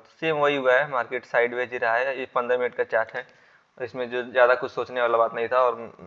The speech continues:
Nifty फिफ्टी भी sideways ही था। इसमें भी कोई trade नहीं बना है, यहाँ पे देखेंगे आप लोग। तो यहाँ यहीं open हुआ, यहाँ पे, यहाँ open हुआ और इसी के बीच में घूमता रहा।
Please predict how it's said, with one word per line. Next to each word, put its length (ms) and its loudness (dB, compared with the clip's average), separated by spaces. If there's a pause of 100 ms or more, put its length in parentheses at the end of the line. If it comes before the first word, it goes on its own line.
(120)
Nifty 280 -10
फिफ्टी 260 -12
भी 80 -6
sideways 420 0
ही 80 -12
था। 220 -18 (880)
इसमें 320 -6
भी 60 -2
कोई 180 0
trade 240 -4
नहीं 100 -2
बना 160 0
है, 180 -2
यहाँ 160 -4
पे 100 -8
देखेंगे 340 -10
आप 120 -12
लोग। 140 -14
तो 100 -6
यहाँ 360 -2 (520)
यहीं 260 0
open 320 0
हुआ, 180 4
यहाँ 360 2
पे, 160 -8 (240)
यहाँ 260 -2
open 280 2
हुआ 240 -4 (400)
और 140 4
इसी 220 -6
के 120 -4
बीच 240 -6
में 120 -2
घूमता 320 -2
रहा। 220 0